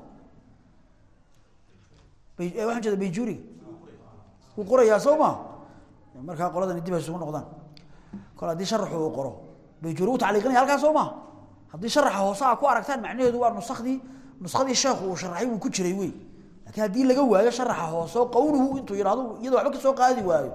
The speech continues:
dee qolyaha iskaga daray bay noqonaysaa. Ya, kol haddaanu qabanin markaana idinka saxsan wey.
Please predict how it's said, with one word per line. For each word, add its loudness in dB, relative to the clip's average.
dee -6
qolyaha 2
iskaga -4
daray 0
bay -2
noqonaysaa. -8
Ya, 6
kol -2
haddaanu 2
qabanin -2
markaana 0
idinka -4
saxsan -6
wey. -12